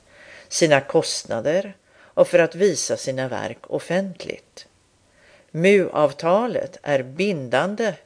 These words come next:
för alla statliga institutioner. Många gallerier och konsthallar tillämpar redan mu-avtalet,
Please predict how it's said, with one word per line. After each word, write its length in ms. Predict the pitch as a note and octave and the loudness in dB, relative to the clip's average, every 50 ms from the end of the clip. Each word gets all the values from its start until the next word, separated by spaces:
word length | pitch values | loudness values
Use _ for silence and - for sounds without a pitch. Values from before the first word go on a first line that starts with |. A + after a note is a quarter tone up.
| _ _ | _ _
för 200 | - - D3+ - - - - | -2 0 0 0 0 0 0
alla 360 | E3+ F3 D#3 A#2+ A2+ A#2+ B2 | 2 2 2 2 -2 -4 -6
statliga 640 | - - - E3 D#3 C3+ - - - - - - - | -6 -4 0 0 0 0 0 -4 -12 -10 -8 -6 -8
institutioner. 1160 | - - C#3 A#2+ A2+ - - - - - - - - - - - - - - - - E2 - - _ _ _ _ _ _ _ _ _ _ _ _ _ _ _ _ _ _ | -6 -8 -10 -10 -10 -10 -10 -10 -10 -10 -10 -10 -8 -8 -8 -8 -8 -10 -14 -14 -14 -14 -16 -18 _ _ _ _ _ _ _ _ _ _ _ _ _ _ _ _ _ _
Många 340 | - E3+ F3+ E3+ D3+ D3 D3+ | 6 6 6 6 6 4 2
gallerier 680 | D3 E3+ F3 F3 F3+ F3+ D#3+ D3+ C3 B2 B2 B2+ B2 C3 | 4 4 4 6 6 6 6 4 2 0 0 -2 0 0
och 100 | C3+ - | -2 0
konsthallar 920 | - F3 F3 D3 C3+ B2 - - C#3+ D3+ F#3 G#3 G3+ D3+ C3 C#3 - F#3+ - _ | 0 0 0 0 -4 -8 -8 -6 -6 -6 -6 -6 -8 -10 -12 -12 -14 -16 -20 _
tillämpar 760 | - - - G#3+ G3+ D#3 C3+ B2+ C#3+ F#3+ A3+ A#3+ - G3 E3+ D3 | -10 -4 -2 -2 -2 -2 0 0 0 0 0 0 0 0 0 0
redan 500 | C3+ D3+ D#3 C3+ A2+ - A2+ A2+ A2+ B2 | 0 -2 -2 -2 -2 -2 -4 -6 -4 -4
mu-avtalet, 920 | B2+ A#2+ A2+ B2 F2+ D2 - - - - - D2 D#2 - - - - | -4 -2 0 -2 -2 -2 -4 -4 -4 -2 -2 -2 -4 -8 -10 -14 -14